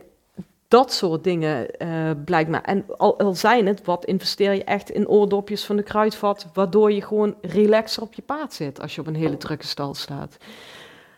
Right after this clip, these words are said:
Ik merk dat ik, eh, hier erg op aanga. En dat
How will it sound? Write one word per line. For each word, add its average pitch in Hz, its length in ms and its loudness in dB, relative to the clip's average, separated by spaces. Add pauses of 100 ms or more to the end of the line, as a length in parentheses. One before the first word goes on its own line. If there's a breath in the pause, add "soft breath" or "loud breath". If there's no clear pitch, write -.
(1900 loud breath)
Ik 214 180 2
merk 190 340 0
dat 190 160 4
ik, 170 160 -6
eh, 160 180 0
hier 180 380 -4 (100)
erg 220 380 2
op - 200 -8
aanga. 233 540 -2 (1000)
En 208 120 2
dat 180 160 4